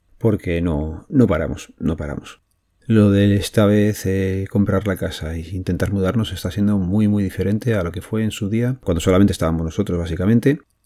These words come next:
y vivíamos en casa de nuestros padres. Esta vez está siendo muy, muy diferente. Os voy a contar sobre la puerta lo primero y luego sobre el coche muy, muy brevemente, ¿vale? Sobre la puerta. Creo que os conté que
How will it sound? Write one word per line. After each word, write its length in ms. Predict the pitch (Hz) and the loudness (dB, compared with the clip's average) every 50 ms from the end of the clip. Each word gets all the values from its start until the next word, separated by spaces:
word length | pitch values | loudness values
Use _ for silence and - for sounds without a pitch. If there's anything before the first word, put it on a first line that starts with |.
| _ _ _ _ _ | _ _ _ _ _
y 240 | - 98 95 101 95 | 4 6 6 6 4
vivíamos 320 | 101 92 92 90 85 82 | 4 2 2 2 2 0
en 60 | 87 | -4
casa 180 | 82 90 82 80 | -6 -4 -4 -4
de 60 | 80 | -6
nuestros 200 | 80 - - 87 | -6 -6 -10 -6
padres. 380 | - 71 69 80 90 - - - | -4 -4 -4 -4 -6 -8 -6 -6
Esta 240 | 98 - - 87 90 | -6 -4 -2 -4 -2
vez 100 | 90 90 | -2 -4
está 220 | 85 - - 95 | -6 -6 -8 -6
siendo 320 | - 117 117 120 123 120 | -2 2 2 4 4 4
muy, 320 | 113 110 113 123 147 - - _ | 4 2 2 2 0 -2 -6 _
muy 180 | - 95 101 92 | 0 0 2 2
diferente. 520 | 90 - - 71 78 76 76 - - - - _ _ _ _ _ _ _ _ _ _ _ - 113 | 0 -2 -4 -4 -4 -6 -8 -10 -16 -20 -20 _ _ _ _ _ _ _ _ _ _ _ 0 2
Os 60 | 101 | 4
voy 100 | 110 117 | 6 6
a 40 | 117 | 6
contar 580 | 123 117 - 117 117 123 131 135 135 135 131 | 6 4 4 4 4 4 6 4 4 4 2
sobre 800 | 123 - - - 117 110 98 92 90 87 90 87 87 87 87 85 | 0 -2 0 2 2 4 4 4 2 2 2 0 0 0 0 0
la 160 | 87 85 85 | -2 -2 0
puerta 260 | - 104 98 - 123 | 0 0 2 2 2
lo 80 | 117 95 | 2 2
primero 380 | - 87 85 87 82 - - - | 2 0 0 0 -2 -4 -8 -8
y 200 | 117 98 95 95 | -2 0 2 2
luego 200 | 98 98 95 104 | 2 2 2 0
sobre 260 | 104 - 104 101 95 | 0 0 -2 0 -2
el 40 | 90 | 0
coche 340 | - - 104 - - 127 123 | 0 0 -2 0 2 2 4
muy, 260 | 107 98 107 113 117 | 4 6 4 4 4
muy 180 | 113 107 107 104 | 2 2 2 2
brevemente, 520 | 101 95 90 87 82 80 82 87 - 90 | 2 2 0 -2 -2 -4 -6 -6 -6 -4
¿vale? 200 | 95 117 143 147 - _ _ _ _ | -2 -2 -2 -2 -6 _ _ _ _
Sobre 340 | _ - - - 110 98 98 | _ -10 0 2 2 4 4
la 120 | 101 104 - | 4 4 4
puerta. 320 | 117 98 - - - - - _ _ _ _ _ _ _ _ | 2 0 0 -4 -10 -12 -16 _ _ _ _ _ _ _ _
Creo 180 | - 120 131 123 | 4 6 8 8
que 80 | - | 6
os 60 | 120 - | 6 4
conté 380 | 123 113 104 - 127 131 127 | 2 2 4 4 2 2 2
que 600 | 127 - 104 92 92 90 90 92 92 82 85 - | 4 2 4 4 4 2 2 0 -2 -4 -8 -16